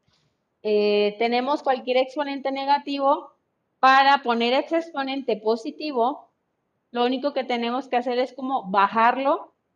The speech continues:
a un denominador y poner el numerador uno, si es que está solo, ¿vale?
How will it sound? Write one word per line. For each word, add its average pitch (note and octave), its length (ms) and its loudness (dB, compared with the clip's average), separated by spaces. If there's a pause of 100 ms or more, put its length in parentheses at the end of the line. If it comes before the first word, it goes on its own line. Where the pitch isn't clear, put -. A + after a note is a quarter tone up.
(120)
a A3 160 6
un A#3 220 0
denominador C#4 1080 -2 (480)
y C#4 120 -8
poner C#4+ 380 -2
el C#4 140 -4
numerador C#4 920 4 (460)
uno, G#3+ 320 -2 (200)
si G#3+ 100 -8
es F#3+ 120 -8
que G#3+ 80 -6
está G3 280 -6
solo, F3 280 -16 (380)
¿vale? A#3+ 420 -4